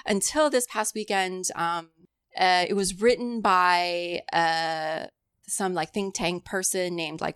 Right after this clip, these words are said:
Orville Schell or something like that, and he wrote an op-ed for the, uh, New York, uh, the L A Times that connected, um, coronavirus to the mandate of heaven, Confucius, whatever. And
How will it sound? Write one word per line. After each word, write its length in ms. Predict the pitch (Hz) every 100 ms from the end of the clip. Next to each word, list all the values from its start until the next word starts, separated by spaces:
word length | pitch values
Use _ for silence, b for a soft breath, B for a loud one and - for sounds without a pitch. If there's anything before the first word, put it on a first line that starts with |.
| -
Orville 300 | 180 175 180
Schell 340 | - 185 220
or 80 | 226
something 320 | 247 240 233
like 220 | 233 233
that, 320 | 226 233 226 -
and 100 | 190
he 120 | 190
wrote 280 | 170 208 220
an 120 | 214
op-ed 420 | 185 - 175 165
for 140 | 190
the, 220 | 180 175 - _ -
uh, 140 | - 165
New 120 | 170
York, 200 | 175 180 - _
uh, 220 | 185 165
the 180 | 170 -
L 120 | 208
A 100 | 220
Times 560 | 208 170 143 156 180 - _ _ _ _ _
that 580 | 170 196 175 165 165 165 - _
connected, 800 | - 208 208 311 - 196 190 196 - _
um, 800 | 175 175 170 170 165 165 170 175 - - _ _ _ _ _ -
coronavirus 920 | 240 233 240 233 202 196 190 185 - -
to 320 | - 254 240
the 80 | 226
mandate 360 | 202 185 190 175
of 100 | 185
heaven, 580 | 185 180 180 175 170 170
Confucius, 760 | 185 175 175 - 185 175 -
whatever. 540 | 190 180 160 170 190 - _ _ _ _ _ -
And 680 | 196 190 185 180 180 180